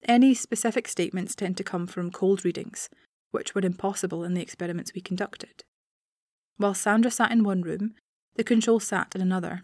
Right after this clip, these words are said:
at the opposite end of the corridor, listening to music and supervised by Ken and Steph.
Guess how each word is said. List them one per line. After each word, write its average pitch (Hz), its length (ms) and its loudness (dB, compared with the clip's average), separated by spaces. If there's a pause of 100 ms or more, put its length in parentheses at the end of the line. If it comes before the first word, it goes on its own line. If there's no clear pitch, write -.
(100)
at 185 100 -4
the 202 80 0
opposite 196 400 -4
end 180 220 -4
of 180 100 -6
the 185 80 -6
corridor, 185 520 -6 (260)
listening 180 340 -4
to 185 120 -6
music 175 420 -8
and 180 240 0
supervised 175 540 -4
by 190 100 -2
Ken 175 280 -8
and 170 120 -8
Steph. 190 480 -4